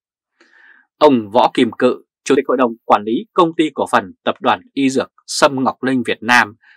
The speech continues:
giới thiệu sản phẩm sâm Ngọc Linh. Những cảnh báo cách đây hơn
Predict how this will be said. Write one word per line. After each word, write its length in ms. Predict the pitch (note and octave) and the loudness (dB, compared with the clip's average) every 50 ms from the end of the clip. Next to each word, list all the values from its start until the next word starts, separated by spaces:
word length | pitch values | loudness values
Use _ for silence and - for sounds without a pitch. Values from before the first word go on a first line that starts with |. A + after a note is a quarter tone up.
| _ _ _ | _ _ _
giới 240 | - B2+ C#3+ G3+ | -2 0 0 2
thiệu 240 | G#3+ G#3 E3 - - _ - | 2 2 2 0 0 _ -10
sản 280 | - - D#3 A#2+ F#2 E2+ - | -4 0 0 0 0 0 0
phẩm 220 | - A2 E2+ D#2 - _ _ _ | 0 0 0 -2 -10 _ _ _
sâm 320 | - - - C#3 B2 A2+ G2+ G#2 | -8 -4 -2 -2 -2 -2 -6 -10
Ngọc 140 | G#2 F#2+ - - | -10 -10 -10 -8
Linh. 220 | - A2 G2+ - - _ _ _ _ _ _ _ _ _ _ _ _ _ _ _ _ _ _ _ _ _ _ _ _ _ _ - - _ _ _ | -8 -8 -8 -8 -10 _ _ _ _ _ _ _ _ _ _ _ _ _ _ _ _ _ _ _ _ _ _ _ _ _ _ -20 -20 _ _ _
Những 220 | - C3+ E3+ A3 | -4 -2 -2 0
cảnh 180 | - F3 A2+ G#2+ | 0 0 0 2
báo 280 | A#2 A2 A#2+ D#3 E3+ - | 4 4 4 4 2 -2
cách 160 | - D3+ - | -4 -4 -2
đây 160 | - C#3+ C3+ | -2 -2 -2
hơn 220 | C3 D3+ C3+ C3 | 0 -2 -2 -4